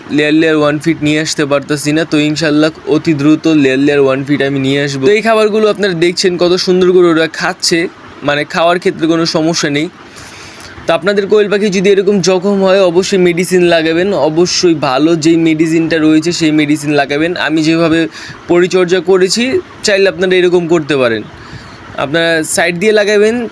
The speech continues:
খেয়াল রাখবেন চোখের ভিতরে যেন কখনো না কোনো কিছু না ঢুকে। চোখের ভিতরে যদি ঢুকে, চোখ কিন্তু প্রচুর পরিমাণে জ্বলবে।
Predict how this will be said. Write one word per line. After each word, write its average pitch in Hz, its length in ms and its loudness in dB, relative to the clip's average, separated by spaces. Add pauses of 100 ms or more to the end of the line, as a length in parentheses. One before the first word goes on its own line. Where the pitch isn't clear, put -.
(160)
খেয়াল 202 300 0
রাখবেন 196 380 0
চোখের 208 320 0
ভিতরে 185 320 2
যেন 180 240 0
কখনো 175 400 0
না 175 140 0
কোনো 170 260 0
কিছু 165 320 -2
না 160 160 2
ঢুকে। 156 340 -4 (440)
চোখের 190 280 2
ভিতরে 208 220 2
যদি 202 220 0
ঢুকে, 185 260 2
চোখ 190 220 2 (120)
কিন্তু 190 220 0
প্রচুর 180 340 0
পরিমাণে 175 420 2
জ্বলবে। 147 500 0